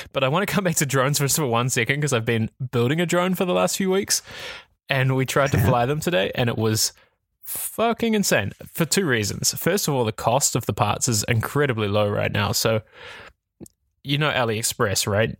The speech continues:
Speaker 1: So it's like this, it's like A-, Amazon, but f-, from China, and you can just order anything. You can order, like, a P C B custom cut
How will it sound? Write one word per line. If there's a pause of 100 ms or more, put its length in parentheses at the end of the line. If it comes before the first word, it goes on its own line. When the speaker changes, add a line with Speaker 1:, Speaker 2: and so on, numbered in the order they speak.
Speaker 1:
So
it's
like
this, (640)
it's
like (160)
A-,
Amazon,
but
f-,
from
China,
and
you
can
just
order
anything.
You
can
order,
like,
a (220)
P
C
B (640)
custom (180)
cut